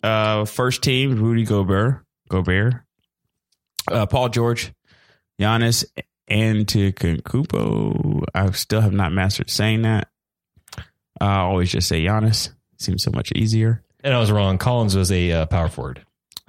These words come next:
Speaker 1: Okay.
Speaker 2: <laughs>
Speaker 1: Yeah. Okay. That, that's, that's,
Speaker 2: That's
Speaker 1: I,
Speaker 2: it.
Speaker 1: I, I figured that was his
Speaker 2: That's
Speaker 1: position.
Speaker 2: what I, I was like, I was wrong. That, that didn't feel, I didn't feel right when I was saying that. So,
Speaker 1: Um, Marcus Smart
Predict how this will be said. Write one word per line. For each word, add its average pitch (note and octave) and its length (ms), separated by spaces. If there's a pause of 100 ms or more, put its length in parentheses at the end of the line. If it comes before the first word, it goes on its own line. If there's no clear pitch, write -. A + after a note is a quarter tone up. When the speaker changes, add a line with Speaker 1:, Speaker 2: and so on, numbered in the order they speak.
(100)
Speaker 1:
Okay. G3+ 340
Speaker 2:
<laughs> G3+ 200
Speaker 1:
Yeah. D#3+ 260 (120)
Okay. G#2 320
That, G#2+ 160
that's, A2 260
that's, A2+ 220
Speaker 2:
That's B2+ 180
Speaker 1:
I, B2 60
Speaker 2:
it. B2+ 40 (180)
Speaker 1:
I, B2 80
I - 20
figured C3 300
that G2+ 120
was G2 120
his G2 60
Speaker 2:
That's C#3 220
Speaker 1:
position. A#2 220
Speaker 2:
what A2+ 120
I, B2 100
I - 20
was A2+ 100
like, A2 180
I A2 80
was G#2 100
wrong. G#2 180
That, G#2 160
that A#2+ 240
didn't C3 180
feel, C3+ 180
I D3 80
didn't G3 160
feel F3 120
right C#3 220
when A#2+ 100
I A2+ 40
was A2 100
saying G#2+ 220
that. F#2 200
So, F#2+ 300 (480)
Speaker 1:
Um, A#2 440
Marcus C3+ 400
Smart C#3 420